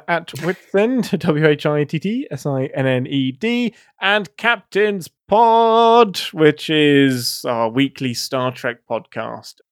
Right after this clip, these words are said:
We are dipping into some Star Trek The Next Generation for the next kind of few weeks, and then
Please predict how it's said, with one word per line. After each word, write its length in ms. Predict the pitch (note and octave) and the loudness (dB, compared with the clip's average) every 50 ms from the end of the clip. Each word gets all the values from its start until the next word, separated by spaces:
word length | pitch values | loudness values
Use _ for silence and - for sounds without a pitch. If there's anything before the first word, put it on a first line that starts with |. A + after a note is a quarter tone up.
| _ _ _ | _ _ _
We 180 | - C#3+ D3 D3+ | 0 4 6 6
are 260 | D3+ D3 D3 D3 D3 | 6 6 6 4 4
dipping 400 | C#3 - D3+ C#3 C#3 - D3+ C#3 | 4 2 0 0 0 0 -2 0
into 680 | C3+ C3 C3 C3 C3 B2+ C3 - - - - B2 A#2 A#2 | 2 2 0 0 -2 -4 -6 -8 -10 -8 -6 -6 -6 -6
some 340 | A2+ - - B2 A2+ A2+ G#2+ | -8 -10 -12 -12 -14 -16 -14
Star 680 | - - - - - - _ - - C#3+ C#3+ C#3 C3 | -16 -16 -16 -16 -18 -20 _ -6 -4 -2 -2 -2 -4
Trek 300 | - - - C#3+ D3+ C3+ | -4 -4 -4 -4 -4 -2
The 80 | C3 | -2
Next 300 | B2 B2 C3 D3 - - | -2 0 -2 -2 -4 -8
Generation 760 | - - D3 C3 B2 A2+ A2+ A#2+ C3+ D#3+ D#3 - - B2+ A2 G#2 | -4 -2 0 0 0 0 2 2 2 2 0 -2 -4 -6 -6 -6
for 120 | - C3 | -8 -8
the 100 | A2 - | -8 -6
next 300 | A#2 A2+ G#2+ - - - | -6 -6 -6 -8 -10 -16
kind 180 | - - - C3+ | -20 -20 -18 -18
of 60 | A#2+ - | -18 -18
few 360 | - - - C#3 B2+ B2+ B2 | -18 -10 -4 -2 0 0 2
weeks, 480 | A2+ C3 C#3+ E3+ G3 - - - - - | 2 2 2 2 2 -4 -12 -14 -10 -6
and 220 | D3 C3+ C3 B2 A#2+ | -4 -2 0 2 4
then 380 | A#2+ A#2 A#2 A#2+ A#2+ A#2+ A#2+ | 4 4 2 0 -2 -4 -6